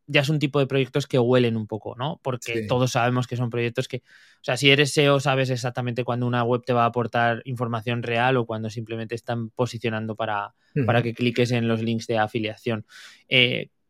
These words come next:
Speaker 1: Google interpreta un proyecto, y eso es una de las cosas que estoy aprendiendo, eh, en este curso, en función de muchísimos parámetros, y algunos de ellos pueden ser la cantidad de enlaces salientes que tenga a, a proyectos como Amazon o cosas por el
Speaker 2: Ah,
Speaker 1: estilo.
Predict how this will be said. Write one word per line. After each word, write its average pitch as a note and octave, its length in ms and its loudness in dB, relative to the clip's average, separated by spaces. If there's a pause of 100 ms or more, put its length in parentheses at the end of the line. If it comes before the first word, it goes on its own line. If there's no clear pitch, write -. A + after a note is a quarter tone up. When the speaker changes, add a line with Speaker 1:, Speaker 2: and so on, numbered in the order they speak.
(360)
Speaker 1:
Google D#3+ 380 10
interpreta C#3+ 600 6
un B2+ 100 4
proyecto, D3 720 4
y A#2+ 140 -4
eso A#2 160 -2
es A#2+ 60 -4
una B2+ 160 0
de A#2+ 80 0
las B2 120 0
cosas A#2 220 -6
que C3 100 -2
estoy A#2+ 160 2
aprendiendo, A#2+ 920 2
eh, A2 440 -2 (520)
en A#2+ 120 -2
este A#2 260 0
curso, C3 480 2 (720)
en D3 160 4
función D3+ 580 4
de D#3 140 6
muchísimos C#3+ 1040 2
parámetros, C#3 500 2
y C3+ 120 4
algunos A#2+ 380 2
de C3 120 2
ellos C3+ 200 2
pueden B2 220 0
ser B2+ 240 0
la B2+ 160 2
cantidad A#2 340 -2
de A#2 80 0
enlaces A#2 340 -2
salientes A#2+ 440 -2
que B2+ 80 -2
tenga B2 460 -2
a, G#2+ 840 -6
a G#2+ 200 -10
proyectos A2+ 540 0
como A2+ 280 0
Amazon A#2+ 680 0
o A2 580 -4
cosas A#2+ 240 -8
por B2 160 4
el A#2+ 80 2
Speaker 2:
Ah, A2+ 60 4
Speaker 1:
estilo. D#3+ 360 6